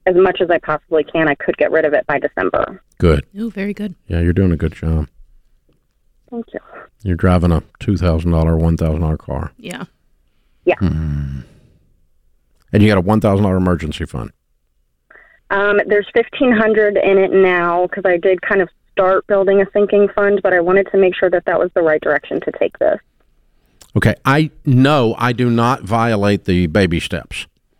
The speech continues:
Speaker 2: Okay, what I do, what we do from time to time i-, is say, look at a situation and say there's an emergency. If there's an emergency, you have to stop everything and cover the emergency.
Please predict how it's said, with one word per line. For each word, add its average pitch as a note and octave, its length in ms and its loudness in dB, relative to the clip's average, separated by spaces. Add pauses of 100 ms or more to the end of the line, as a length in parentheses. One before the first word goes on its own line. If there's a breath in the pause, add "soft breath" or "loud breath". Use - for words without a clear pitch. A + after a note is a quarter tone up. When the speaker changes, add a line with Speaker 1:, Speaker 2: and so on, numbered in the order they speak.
(200)
Speaker 2:
Okay, F2+ 340 0 (400)
what G#2+ 200 2
I G2+ 140 2
do, B2+ 680 2 (920)
what A#2 160 2
we G#2 160 2
do C#3 260 2
from A2 240 0
time G2 280 0
to F2+ 80 0
time F2 500 0
i-, - 40 -14
is G2 440 0
say, F#2+ 240 0
look G#2+ 260 0
at C3 80 0
a G#2+ 40 0
situation G2+ 600 -2
and F2+ 80 -2
say F#2+ 160 0
there's E2+ 220 0
an F#2 80 0
emergency. E2 680 -4 (840 soft breath)
If - 60 -20
there's G#2+ 180 2
an G#2+ 80 2
emergency, G2 640 0
you F#2 140 2
have F#2 100 0
to F2 100 -4
stop - 680 -2
everything F2 760 0 (720)
and G2+ 160 2
cover G#2 320 0
the F#2 140 0
emergency. F2+ 800 -2